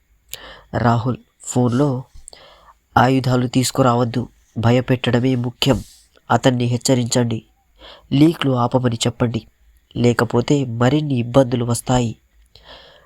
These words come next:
రౌడీలు నిశ్శబ్దంగా గెస్ట్ హౌస్ వైపు నడిచారు. వాళ్ళు గోడ దాటి లోపలికి ప్రవేశించారు. ప్రవీణ్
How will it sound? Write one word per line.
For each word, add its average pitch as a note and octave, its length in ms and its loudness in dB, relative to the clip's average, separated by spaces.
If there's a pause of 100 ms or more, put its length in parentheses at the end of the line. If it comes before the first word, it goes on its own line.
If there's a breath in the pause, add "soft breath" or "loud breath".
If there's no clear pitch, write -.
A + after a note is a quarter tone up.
(180 loud breath)
రౌడీలు B2 500 2 (160)
నిశ్శబ్దంగా A#2 920 0 (120)
గెస్ట్ D3+ 340 2
హౌస్ C3+ 220 0
వైపు A#2+ 460 -4
నడిచారు. A#2 500 -2 (1600 loud breath)
వాళ్ళు D3 640 2
గోడ D#3+ 200 4
దాటి C#3+ 440 -2
లోపలికి B2+ 500 0
ప్రవేశించారు. A#2+ 720 0 (2250 loud breath)
ప్రవీణ్ C3 320 4